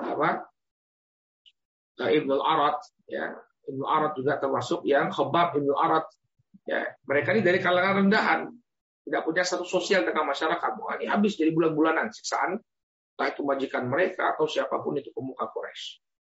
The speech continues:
Nah, tapi Sa'ad bin Waqqas ini dari keluarga yang memiliki kedudukan.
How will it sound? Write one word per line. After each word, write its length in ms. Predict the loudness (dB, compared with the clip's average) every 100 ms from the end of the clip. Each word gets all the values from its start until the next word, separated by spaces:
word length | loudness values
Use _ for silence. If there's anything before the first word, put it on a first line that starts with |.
| _ _ _ _ _ _
Nah, 160 | -6 -4
tapi 160 | -4
Sa'ad 320 | -2 2 2 2
bin 160 | 0
Waqqas 560 | 0 -4 -2 -2 -2 -4
ini 400 | -2 -2 -4 -8 -6
dari 240 | -2 -2
keluarga 720 | 0 0 2 2 2 2 0 -2
yang 240 | -4 -2
memiliki 320 | -2 -4 -4 -4
kedudukan. 640 | -2 -2 -2 -2 -2 -2